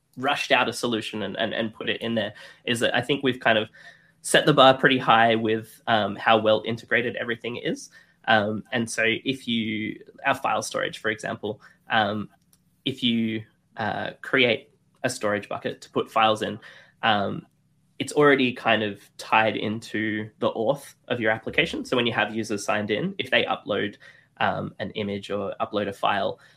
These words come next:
um, it's automatically associated with that user because it's all sort of, um, integrated very well. So you don't need to, to add any of that,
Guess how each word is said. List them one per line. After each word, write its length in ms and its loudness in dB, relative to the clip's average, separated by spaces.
um, 320 -2
it's 180 -8
automatically 500 2
associated 680 -6
with 120 -4
that 200 -8
user 300 -4
because 380 -8
it's 160 -18
all 120 -6
sort 200 -10
of, 140 -10
um, 340 -8
integrated 580 0
very 220 0
well. 220 -4
So 140 -8
you 60 -2
don't 160 2
need 160 -4
to, 300 -4
to 240 -4
add 220 0
any 200 -2
of 100 -8
that, 280 -6